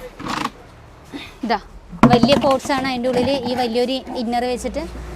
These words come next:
ഇത്രയും ബിഗ് സൈസിലുള്ള ഇൻഡോർ പോട്ട്സ് നമ്മുടെ കടയിലുണ്ട്. അതിൻ്റെ കുറേ കളേഴ്സും വരും കേട്ടോ. വൈറ്റാണ് നമുക്ക് കൂടുതൽ പോകുന്നതെങ്കിൽ ഇതിൻ്റെ തന്നെ കളേഴ്സ് ഉണ്ടാവാറുണ്ട്.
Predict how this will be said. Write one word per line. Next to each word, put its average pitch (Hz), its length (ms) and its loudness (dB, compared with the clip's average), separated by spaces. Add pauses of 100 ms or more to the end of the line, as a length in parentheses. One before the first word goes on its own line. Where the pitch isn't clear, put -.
(200)
ഇത്രയും 262 280 4
ബിഗ് 269 200 2
സൈസിലുള്ള 277 640 6 (1160)
ഇൻഡോർ 269 300 8
പോട്ട്സ് 269 320 6
നമ്മുടെ 247 300 2
കടയിലുണ്ട്. 240 560 4 (1600)
അതിൻ്റെ 269 240 6 (200)
കുറേ 285 160 6 (140)
കളേഴ്സും 302 460 8 (100)
വരും 240 260 6
കേട്ടോ. 226 80 4 (100)
വൈറ്റാണ് 277 440 4
നമുക്ക് 311 260 2
കൂടുതൽ 285 260 4 (100)
പോകുന്നതെങ്കിൽ 277 440 4
ഇതിൻ്റെ 269 220 2
തന്നെ 277 180 0
കളേഴ്സ് 247 440 2 (640)
ഉണ്ടാവാറുണ്ട്. 196 560 2